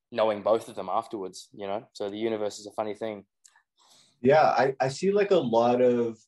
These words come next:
Speaker 2: the, uh, cast members, they know each other from even before on the show. Like, they've worked on the same boat or they met on the dock or blah, blah, blah. Almost feel like it's, like, a tight-knit community,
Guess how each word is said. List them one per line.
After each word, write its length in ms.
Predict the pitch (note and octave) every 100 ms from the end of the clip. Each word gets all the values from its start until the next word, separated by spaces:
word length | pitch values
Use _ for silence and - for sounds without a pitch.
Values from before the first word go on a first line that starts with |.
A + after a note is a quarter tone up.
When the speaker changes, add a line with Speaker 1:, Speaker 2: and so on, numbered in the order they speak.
| _
Speaker 2:
the, 520 | A2+ A2+ A2+ A2 G#2 - _ - _ _ _ -
uh, 160 | - A2+
cast 420 | - A#2 B2 -
members, 680 | B2 B2 B2 A#2+ A#2+ A#2+ - _ A#2
they 300 | A#2+ B2 A#2+
know 260 | A#2+ B2+
each 180 | C3+ C3
other 240 | B2 B2
from 380 | A#2+ - A2+ A2+
even 300 | A2+ A#2+ B2+
before 380 | B2 A2+ A2 G#2+
on 80 | A2
the 100 | G2+
show. 460 | - G2 A#2 A#2 G2+
Like, 160 | G2
they've 160 | - G2
worked 240 | G2+ G#2+ -
on 120 | F#2+
the 80 | F#2+
same 260 | - G#2 -
boat 420 | F3+ F#3 D#3+ C3+
or 140 | A#2+
they 180 | A2+ G#2+
met 220 | G#2 G#2
on 160 | A2 A2
the 80 | A2
dock 400 | E3 E3+ D#3 - A#2
or 80 | A2 G#2+
blah, 140 | G#2+
blah, 140 | G#2+ G#2
blah. 120 | B2 B2
Almost 340 | C3 C#3 D#3+
feel 120 | - C3+
like 140 | C3+
it's, 140 | B2+
like, 120 | B2+ A2+
a 100 | G#2+
tight-knit 580 | - A2 A2+ A2+ A2 -
community, 400 | A2+ G#2+ A#2+